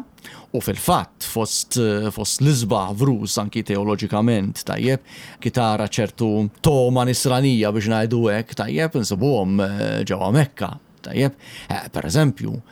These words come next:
eh, dwar, eh, il, eh, wieħed mill, mill-kapi-, il, il-kapitlu dwar il-Madonna,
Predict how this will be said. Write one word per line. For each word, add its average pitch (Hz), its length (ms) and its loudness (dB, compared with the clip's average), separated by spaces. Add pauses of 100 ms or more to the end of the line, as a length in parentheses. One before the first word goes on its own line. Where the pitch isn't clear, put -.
(160)
eh, 110 600 -2
dwar, 117 540 0
eh, 117 580 -2
il, 120 300 2 (800)
eh, 117 480 -4
wieħed 131 380 2
mill, 113 300 4
mill-kapi-, 117 500 0
il, 127 160 0
il-kapitlu 139 520 0
dwar 117 180 2
il-Madonna, 120 600 0